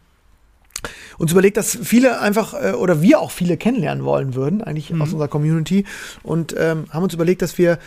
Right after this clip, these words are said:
Speaker 1: gerne im September, Oktober, ich glaube, es ist realistisch, das muss man schon sagen, also,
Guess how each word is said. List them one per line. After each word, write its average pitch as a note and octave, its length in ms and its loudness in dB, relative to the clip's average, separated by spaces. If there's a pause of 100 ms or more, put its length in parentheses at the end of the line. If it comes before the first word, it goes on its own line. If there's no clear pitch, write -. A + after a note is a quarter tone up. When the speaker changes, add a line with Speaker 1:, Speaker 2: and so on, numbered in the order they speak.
(320)
Speaker 1:
gerne G3 260 2
im F3+ 120 -2
September, F3+ 380 0
Oktober, G#3 360 2
ich F3+ 60 -4
glaube, F#3 200 -4
es D#3 120 -10
ist - 240 -16
realistisch, F#3 640 -4
das D3+ 140 -10
muss F3 80 -6
man F3+ 140 -4
schon E3+ 140 -6
sagen, E3 240 -2
also, D#3 200 -4